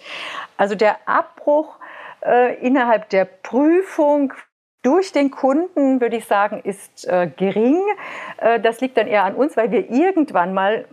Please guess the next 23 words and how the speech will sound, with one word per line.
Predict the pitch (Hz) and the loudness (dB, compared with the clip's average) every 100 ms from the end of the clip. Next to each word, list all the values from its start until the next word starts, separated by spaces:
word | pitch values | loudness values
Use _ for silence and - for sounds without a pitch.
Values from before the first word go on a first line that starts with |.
| - | -14
nach | - 190 | -4 -4
der | - 185 | 0 -2
dritten | 165 381 392 269 | 2 0 2 0
Erinnerung | 175 - 233 269 208 175 175 233 - | 0 0 0 2 2 0 0 -2 -4
dem | 190 185 | -6 -4
Kunden | - 240 277 190 | 0 0 -2 -8
schreiben: | - 156 160 220 226 | -4 0 2 0 -2
„Lieber | 214 190 | 0 0
Kunde, | 185 247 254 269 | 0 -2 0 -2
du | 190 | -2
hast | 185 - _ _ _ - | -2 -6 _ _ _ -8
doch | 185 | -6
eine | 156 156 165 | -4 -2 0
Mitwirkungspflicht. | 240 - 165 170 175 170 160 - - 226 349 - - - - - - | -2 -2 -4 -4 -2 -4 -4 -8 0 0 0 -6 -16 -18 -18 -16 -4
Wenn | 185 | -2
du | 196 | 0
möchtest, | 175 202 - 220 214 - | 0 0 0 -4 -4 -4
dass | 170 180 175 | -4 -4 -2
wir | 175 | 0
jetzt | 170 - - | 0 -4 -2
hier | 160 | 0
weiter | 151 160 175 | 2 0 -2
prüfen, | 156 - 190 262 247 247 202 | -4 -4 0 0 2 -2 -2